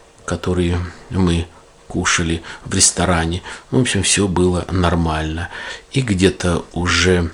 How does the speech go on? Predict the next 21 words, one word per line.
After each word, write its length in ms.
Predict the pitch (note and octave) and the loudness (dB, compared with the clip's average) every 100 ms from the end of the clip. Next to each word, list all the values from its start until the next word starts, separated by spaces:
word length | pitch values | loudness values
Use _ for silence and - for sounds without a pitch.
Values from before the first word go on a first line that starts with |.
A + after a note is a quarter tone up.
| - - - | -10 -16 2
немного 460 | A2+ G#2+ G2+ E2+ F2+ | 6 8 6 6 2
прогулялся, 840 | - F2+ F#2+ G2+ B2 C3 - F#2+ | 2 2 4 4 4 2 0 0
и 300 | F2 - F#2+ | 0 0 0
где-то 380 | F#2 F2+ F#2 F2 | 2 2 2 0
в 80 | F#2 | 0
одиннадцатом 680 | G2 G2 F2+ - - F#2 F2 | 2 4 4 2 2 0 0
часу 520 | - F2+ - D#3 D#3+ - - - | 2 2 4 2 0 -6 -20 -12
я 340 | - F#2 G2 G2 - - - - | -2 2 2 0 -6 -20 -20 -6
приехал 640 | - F2 F2+ F2+ - F#2 F#2 - - - | 0 2 4 2 2 -2 -2 -10 -8 -2
с 160 | - | 0
ресторана, 680 | E2 - G2 F#2+ B2+ A#2+ G2 | 2 2 4 4 4 4 4
вызвал 400 | F2+ E2+ E2 E2 | 2 2 2 2
такси 540 | F2+ E2 - - D3 | 0 0 2 2 2
и 220 | - G2 | 2 -2
приехал, 760 | A2+ - E2+ F2+ G2+ - G2+ G2 - - | -2 0 2 4 4 4 0 0 -6 -2
э, 160 | E2+ D#2+ | 0 0
в 220 | - E2+ F2+ | -2 2 4
номер. 500 | F2+ D#2+ D#2 D2+ - - - | 4 4 0 -2 -6 -12 -10
Всё 340 | D2 - - G2+ | -4 0 4 4
нормально, 840 | F#2 F2+ G2+ A#2+ B2+ G#2 F#2+ F2 | 4 2 2 2 0 -2 -2 -4
э, 60 | - | -6